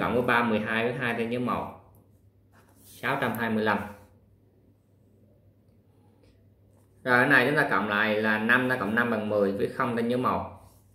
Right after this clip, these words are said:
Tám, chín, tám. Rồi, hai này ta cộng lại coi giống này không?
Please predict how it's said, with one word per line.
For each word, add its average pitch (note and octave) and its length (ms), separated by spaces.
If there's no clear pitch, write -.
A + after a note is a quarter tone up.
Tám, C#3 340
chín, - 340
tám. B2+ 340
Rồi, A2+ 140
hai B2+ 180
này B2 180
ta B2 180
cộng G2 200
lại G2+ 180
coi A#2+ 200
giống D3+ 180
này G#2+ 140
không? A2 320